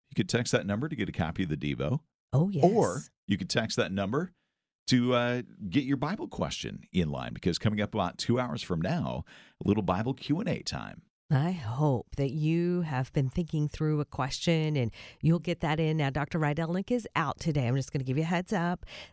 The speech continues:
Speaker 2: That's okay. He's got a conference or something. And so our dear friend from across the pond, Doctor James Patrick, is join us, joining us. And both of these gentlemen just have such a way with the scriptures.
Speaker 1: Yeah.
Speaker 2: Get that question in. You're so right, Steve.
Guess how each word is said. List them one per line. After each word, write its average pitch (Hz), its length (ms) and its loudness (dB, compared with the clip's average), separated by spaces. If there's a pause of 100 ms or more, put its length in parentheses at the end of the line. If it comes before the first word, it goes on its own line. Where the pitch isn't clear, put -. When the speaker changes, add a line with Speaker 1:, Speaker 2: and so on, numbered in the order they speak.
Speaker 2:
That's 151 160 4
okay. 233 400 4
He's 202 500 -2
got 180 160 0
a - 20 -6
conference 214 480 -2
or 262 60 0
something. 285 580 -2
And 175 220 2
so 156 500 2
our 170 160 2
dear 180 220 -2
friend 190 420 -2
from 185 140 0
across 254 360 -4
the - 100 -2
pond, 113 420 -2 (380)
Doctor 147 200 2
James 147 280 0
Patrick, 160 400 -2
is 131 140 -2
join 131 220 2
us, 123 320 -4
joining 151 360 2
us. 127 180 0
And 175 180 2 (320)
both 247 380 4
of 247 140 2
these 202 180 0
gentlemen 165 560 2
just 196 480 0
have 160 160 0
such - 260 0
a 160 60 0
way 135 220 2
with 135 160 0
the - 80 -8
scriptures. - 580 -4
Speaker 1:
Yeah. - 160 -2 (320)
Speaker 2:
Get 208 200 6
that 220 160 0
question 185 400 0
in. 156 320 2
You're 165 280 -2
so - 260 -2
right, 123 300 0
Steve. 131 300 0